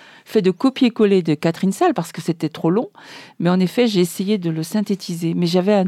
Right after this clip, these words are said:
très bel appui de, de la part de cette excellente, euh, chercheuse, euh, dans la, sur l'histoire grecque,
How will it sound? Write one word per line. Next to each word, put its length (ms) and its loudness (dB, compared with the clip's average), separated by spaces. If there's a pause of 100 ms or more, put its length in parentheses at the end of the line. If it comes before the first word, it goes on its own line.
(100)
très 160 -2
bel 180 2
appui 480 -2
de, 180 -4 (440)
de 80 2
la 100 4
part 160 0
de 80 2
cette 260 0
excellente, 560 -2
euh, 120 -4 (560)
chercheuse, 680 -2
euh, 100 -2 (280)
dans 120 -8
la, 260 -8 (580)
sur 200 -4
l'histoire 360 0
grecque, 280 -4